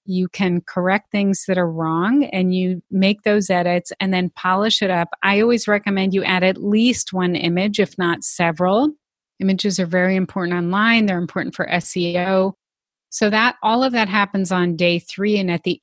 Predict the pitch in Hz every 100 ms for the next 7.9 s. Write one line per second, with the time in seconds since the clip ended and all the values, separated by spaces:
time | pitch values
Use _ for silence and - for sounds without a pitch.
0 | 196 220 254 240 208 196 - 233 220 185
1 | 185 180 170 - 196 196 196 185 170 -
2 | 165 - - 160 147 135 139 - - _
3 | _ _ _ 202 202 208 247 277 226 208
4 | 208 - - 262 220 160 143 170 196 240
5 | _ - 196 190 - 233 254 240 202 196
6 | - 202 208 214 190 170 165 - 180 -
7 | - 220 214 175 151 180 - -